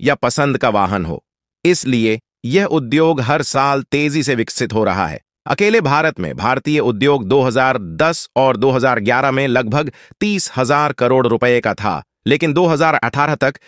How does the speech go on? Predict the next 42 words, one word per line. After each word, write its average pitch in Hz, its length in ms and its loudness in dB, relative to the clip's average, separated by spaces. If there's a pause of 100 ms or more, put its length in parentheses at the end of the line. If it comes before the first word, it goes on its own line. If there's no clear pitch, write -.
(120)
यह 147 140 2
उद्योग 143 520 0
लगभग 135 340 0
साठ 147 420 -2
हजार 127 340 2
करोड़ 123 360 2
रुपए 117 260 0
का 107 120 0
हो 104 180 2
गया, 104 280 0 (260)
जिसमें 139 280 0
सबसे 139 320 0
बड़ा 127 200 2
हिस्सा 117 320 -2
भारत 107 360 -2
का 101 120 -2
था, 95 260 -2 (220)
जेके 113 300 0
टायर। 85 460 -2 (300)
भारत 131 460 0 (200)
बाजार 127 440 2
में 139 140 0
अग्रणी, 120 580 0 (240)
वर्तमान 135 480 2
में 143 140 0
लगभग 120 360 0
साठ 123 340 0
परसेंट 110 400 0 (480)
बाजार 127 500 2
हिस्सेदारी 117 600 0
के 104 140 -2
साथ 104 400 -2 (200)
लगभग 123 420 0
एक 165 140 0
सौ 151 180 -2
सत्तर 147 460 -2
देशों 117 380 0
को 123 100 2
रबर 127 320 2
निर्यात 107 420 2
करता 85 320 -2
है। 71 120 -8